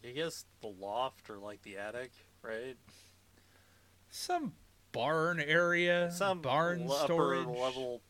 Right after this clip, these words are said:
Speaker 1: area, yeah. And he's just, you know, kinda scooting around, just, like, something, just, like, you, so, Jason's gonna fucking kill him here, right? And as he's about to be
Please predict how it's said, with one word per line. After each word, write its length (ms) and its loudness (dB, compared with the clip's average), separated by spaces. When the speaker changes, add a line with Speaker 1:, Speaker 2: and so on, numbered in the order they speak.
Speaker 1:
area, 440 -4
yeah. 420 -6
And 200 -14
he's 220 -12
just, 360 -10
you 80 -14
know, 320 -14
kinda 260 -12
scooting 480 -10
around, 560 -8
just, 300 -16
like, 360 -10
something, 560 -12
just, 200 -20
like, 360 2
you, 220 -16
so, 200 4
Jason's 380 0
gonna 120 2
fucking 360 2
kill 220 -2
him 80 -12
here, 260 -10
right? 360 -2
And 240 -2
as 300 2
he's 240 -8
about 280 -2
to 60 -20
be 140 -12